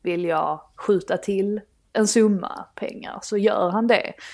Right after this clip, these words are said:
Alltså det, det går mycket enklare <laughs> för honom att göra det än exempelvis Joe Louis i, i Tottenham som inte är, är alls lika villig att, att arbeta på det sättet. Så att, eh,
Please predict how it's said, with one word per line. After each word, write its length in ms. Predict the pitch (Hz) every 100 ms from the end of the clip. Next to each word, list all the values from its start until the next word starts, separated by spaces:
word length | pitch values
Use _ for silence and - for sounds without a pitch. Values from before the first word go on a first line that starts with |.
| -
Alltså 220 | - 170
det, 240 | 190 185 185
det 200 | 180 196
går 120 | 202
mycket 280 | 202 196 185
enklare 680 | 190 185 - 170 165 196 220
<laughs> 0 |
för 160 | -
honom 400 | 185 202 202 175
att 80 | 175
göra 320 | 180 180 170
det 160 | 156 151
än 200 | 160 160
exempelvis 800 | 156 170 156 151 151 147 - - 170 156
Joe 220 | 175 160 156
Louis 560 | 160 156 151 165 -
i, 220 | 165 160 170
i 60 |
Tottenham 600 | - 175 - 165 151 151
som 180 | 143 165
inte 220 | 165 -
är, 140 | 156 156 - - - -
är 80 |
alls 200 | 180 165
lika 220 | 190 185 170
villig 420 | 180 175 165 160
att, 280 | 151 151 -
att 280 | 156 151 -
arbeta 420 | 160 160 156 165
på 120 | 208
det 140 | 202 170
sättet. 380 | 160 - 160
Så 80 | -
att, 260 | 165 - -
eh, 260 | 165 160